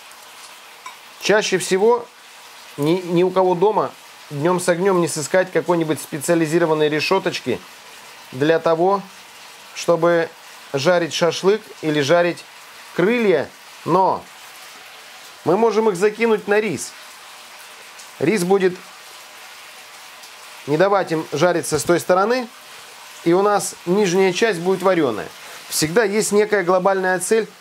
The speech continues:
типа, как же сделать так, чтобы крылья или кусочки мяса висели в воздухе, как на гриле, как на шампурах вы на даче жарите. Выливаем соус весь сюда. Значит, шпажки раскладываем так,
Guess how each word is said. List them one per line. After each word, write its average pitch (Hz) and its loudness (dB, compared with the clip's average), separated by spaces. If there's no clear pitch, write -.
типа, 147 0
как 196 0
же 151 -6
сделать 151 0
так, 185 0
чтобы 185 -2
крылья 185 0
или 185 0
кусочки 180 -4
мяса 165 0
висели 160 0
в 151 -6
воздухе, 143 -2
как 147 2
на 160 2
гриле, 160 0
как 120 -4
на 139 0
шампурах 151 0
вы 131 -4
на 139 0
даче 139 -2
жарите. 135 -2
Выливаем 165 2
соус 202 0
весь 127 -2
сюда. 110 -4
Значит, 117 -6
шпажки - -2
раскладываем 175 2
так, 220 -2